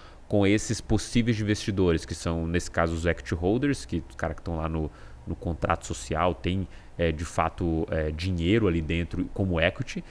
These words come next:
e o token holder. É, a gente, é, tá partindo do pressuposto que se ela começa a distribuir lucros, tem menos dinheiro pra reinvestir. E uma startup, naturalmente, é crescimento, é growth, né?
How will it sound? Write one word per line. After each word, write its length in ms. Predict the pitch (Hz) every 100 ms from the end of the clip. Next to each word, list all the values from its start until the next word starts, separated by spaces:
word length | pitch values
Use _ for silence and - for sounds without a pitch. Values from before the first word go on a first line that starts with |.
| - - -
e 120 | 120
o 60 | 135
token 280 | 139 156
holder. 300 | 147 104 82 76 - - -
É, 200 | 90 82
a 80 | 82
gente, 640 | 82 90 - 101 90 87
é, 200 | 87 85
tá 160 | - 92
partindo 460 | - 87 - 90 90
do 120 | 87
pressuposto 560 | 95 - - 98 -
que 260 | - 123 120 - - -
se 220 | - 117
ela 120 | 135
começa 400 | - 127 107 107
a 40 |
distribuir 460 | 98 - 104 85 90
lucros, 520 | 85 127 151 98 87
tem 160 | - 98
menos 320 | 95 113 107
dinheiro 400 | 101 98 95 104
pra 160 | 107 104
reinvestir. 560 | 110 110 131 - 90 - - - -
E 120 | 90
uma 120 | 90
startup, 560 | 87 98 - 87 87 98
naturalmente, 720 | 90 - 92 87 92 - 135
é 40 |
crescimento, 520 | 135 143 - 185 95 -
é 40 |
growth, 380 | 104 110 85
né? 120 | -